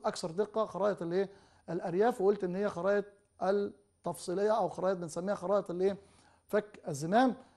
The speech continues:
في الامتحان ممكن أنا أجيب لك، لأن ده طبعا وارد جدا في أسئلة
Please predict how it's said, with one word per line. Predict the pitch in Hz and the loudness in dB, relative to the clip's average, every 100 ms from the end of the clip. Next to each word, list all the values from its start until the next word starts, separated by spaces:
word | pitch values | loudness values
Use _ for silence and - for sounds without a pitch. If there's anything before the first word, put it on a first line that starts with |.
| _ | _
في | - 220 | 2 2
الامتحان | 180 170 156 202 208 | 2 -2 -4 -2 0
ممكن | 214 202 220 | -2 -4 -4
أنا | 214 190 | -2 -2
أجيب | 170 196 | -2 0
لك، | 214 208 - _ - | 0 -2 -10 _ -8
لأن | 170 202 196 180 | -6 -2 -4 2
ده | 202 | 2
طبعا | 196 202 185 175 | 4 2 0 2
وارد | 202 202 | 2 2
جدا | 165 196 202 | 0 -4 -4
في | 185 208 214 | -4 -4 -4
أسئلة | 156 226 196 | -4 -4 -4